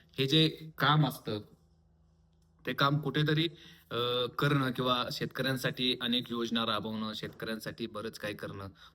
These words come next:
परंतु हे सगळं राहिलं बाजूला आणि डीएम म्हणजे धनंजय मुंडेंचे काही वेगळेच कारनामे या ठिकाणी समोर येताना दिसत आहेत.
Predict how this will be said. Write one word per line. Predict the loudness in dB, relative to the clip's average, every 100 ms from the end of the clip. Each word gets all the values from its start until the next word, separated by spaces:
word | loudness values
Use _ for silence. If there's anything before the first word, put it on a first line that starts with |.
| -6
परंतु | -4 0 0
हे | 0
सगळं | 0 0 0
राहिलं | -2 -4 -2
बाजूला | -2 -2 -2 -2 -4 -12 -20 -8
आणि | -2 0 -2
डीएम | -2 2 4 4
म्हणजे | 2 0
धनंजय | 0 -2 0 0 2
मुंडेंचे | 2 2 0 -2 -4
काही | -4 -4 -4
वेगळेच | 0 2 2 0 0
कारनामे | 0 0 0 -2 -4 -6 -6 -6
या |
ठिकाणी | -6 -6 -6 -6
समोर | -4 -2 0 -2
येताना | -2 -6
दिसत | -6 -10 -12
आहेत. | -14